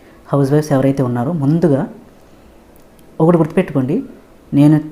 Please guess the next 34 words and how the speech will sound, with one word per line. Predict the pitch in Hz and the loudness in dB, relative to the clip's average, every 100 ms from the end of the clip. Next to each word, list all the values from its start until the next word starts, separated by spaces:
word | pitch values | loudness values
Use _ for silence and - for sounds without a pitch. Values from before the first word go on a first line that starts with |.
| - | -8
ఈ | 151 | -8
స్టార్ట్ | - 143 156 170 | -4 -2 0 -2
చేసిన | 170 180 | -2 -2
ఈ | 151 | 0
ప్లాట్‌ఫామ్ | 143 139 139 151 139 | 0 -2 0 -2 0
ఏదైతే | 131 139 139 | 2 0 -2
ఉందో, | 127 123 117 | -6 -6 -4
ఏది | 127 131 131 135 - - - _ 123 | -4 -2 -4 -6 -16 -20 -20 _ -8
బ్రైట్ | 120 143 175 - 135 | 2 2 2 -2 -2
ఆన్‌లైన్ | 135 135 143 | 2 2 0
ట్యూషన్స్ | 156 - 135 143 135 | -4 -6 -4 -2 -2
అనే | 123 120 120 - | -4 -4 -8 -8
ప్లాట్‌ఫామ్ | - - - 147 139 | -2 -2 -2 -2 -2
ఉన్నదో | 123 120 131 - - - - - | -4 -4 -6 -8 -20 -20 -20 -6
ఇందులో | 143 156 175 180 - - - | 0 2 2 0 -8 -20 -6
చేరిన | 151 147 156 | 2 4 4
ప్రతి | 139 - - 160 | 0 -4 -6 -6
పిల్లవాడు | 156 147 135 143 135 131 | -6 -4 -2 0 -2 -4
కూడా, | 135 135 202 - - - 127 | -4 -6 -6 -12 -20 -14 -4
అమ్మాయి | 135 139 | 0 0
కూడా, | 135 135 135 - - - - - - | 0 -4 -6 -10 -20 -20 -20 -18 -2
ఎందులో | 131 151 165 175 | 0 2 2 2
అయితే | 151 143 147 165 - - - - _ - - | 2 0 -2 -4 -6 -18 -20 -20 _ -20 -4
మార్క్స్ | 135 131 143 - 175 | -2 0 0 -2 -8
తక్కువ | 135 - 143 | -8 -2 -2
వస్తున్నాయో, | 135 123 113 110 | -2 -6 -6 -6
ఏ | 117 127 | -4 -4
సబ్జెక్ట్లో | 135 120 120 120 | -4 -6 -6 -6
అయితే, | 113 110 - - | -6 -8 -8 -4
ఏ | 139 | -4
సబ్జెక్ట్ | 156 143 135 | -2 -4 -2
అంటే | 139 139 | -4 0
వాళ్ళకి | 139 123 117 | -2 -2 -4
భయమో, | 117 127 127 | -4 -2 -2